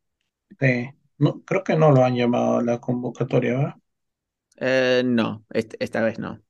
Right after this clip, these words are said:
Speaker 2: Pero después, eh, a la Copa de las Naciones este verano, así que a lo mejor puede jugar en eso.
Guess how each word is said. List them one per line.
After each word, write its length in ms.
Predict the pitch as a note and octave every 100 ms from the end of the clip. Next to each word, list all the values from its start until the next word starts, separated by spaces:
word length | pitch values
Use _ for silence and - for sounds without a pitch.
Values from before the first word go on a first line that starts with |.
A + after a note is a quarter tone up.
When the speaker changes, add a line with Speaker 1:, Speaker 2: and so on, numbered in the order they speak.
| _ _ _ _ _ _ C3+ - -
Speaker 2:
Pero 160 | G#2
después, 460 | A2 G#2 B2+ A#2 -
eh, 320 | A2 G#2+ G#2+ G#2+
a 100 | A2+
la 160 | A2+
Copa 200 | B2 A#2+
de 80 | A#2
las 200 | A2+ G#2+
Naciones 580 | G#2+ G#2+ B2 B2 A#2+ -
este 220 | - A2+
verano, 360 | A2+ A2 B2 A#2+
así 180 | G#2+ G2+
que 240 | A2 A2+ - - _ _ _
a 100 | G#2+
lo 60 | G2+
mejor 300 | G#2+ A#2 G#2+
puede 240 | A2 G#2+
jugar 260 | A2 A2+ G#2+
en 120 | G#2+
eso. 180 | G#2+ -